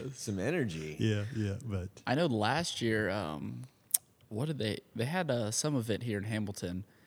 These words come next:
Speaker 3: and, uh, I think the weather was supposed to be warm, and then when it got close,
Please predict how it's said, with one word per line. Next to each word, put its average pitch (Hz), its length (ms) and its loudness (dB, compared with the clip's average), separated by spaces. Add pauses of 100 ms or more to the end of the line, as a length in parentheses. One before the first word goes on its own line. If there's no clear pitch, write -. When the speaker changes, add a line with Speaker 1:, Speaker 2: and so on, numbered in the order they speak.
(280)
Speaker 3:
and, 95 180 -4
uh, 95 60 -2
I 92 100 -2
think 139 240 -4
the 123 80 0
weather 120 220 8
was 110 100 4
supposed 123 280 2
to - 60 -10
be 120 80 2
warm, 113 400 2
and 101 80 2
then 101 140 2
when 101 100 0
it 98 60 -4
got - 220 -2
close, 107 460 2